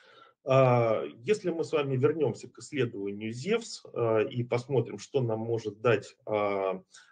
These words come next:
а, фосфомицин даже в режиме монотерапии при лечении, а, а, инфекций, вызванных проблемными микроорганизмами. А, не знаю, насколько сейчас можно считать, а, кишечную палочку, продуцирующую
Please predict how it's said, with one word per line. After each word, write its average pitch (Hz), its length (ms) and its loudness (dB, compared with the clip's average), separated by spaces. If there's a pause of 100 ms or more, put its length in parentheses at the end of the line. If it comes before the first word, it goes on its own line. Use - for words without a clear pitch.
(100)
а, 98 760 -2
фосфомицин 123 720 2
даже 107 400 2
в 101 240 0
режиме 117 380 -2
монотерапии 127 920 6
при 156 240 2
лечении, 135 540 4
а, 110 720 4 (340)
а, - 80 -6 (680)
инфекций, 123 520 4
вызванных 120 480 4
проблемными 120 560 4
микроорганизмами. 117 1080 2 (340)
А, 104 400 0
не 131 140 2
знаю, 135 220 4
насколько 127 460 2
сейчас - 500 0
можно 123 480 4
считать, 123 600 0
а, 107 160 4
кишечную 120 560 -8
палочку, 117 500 -2
продуцирующую 113 800 -8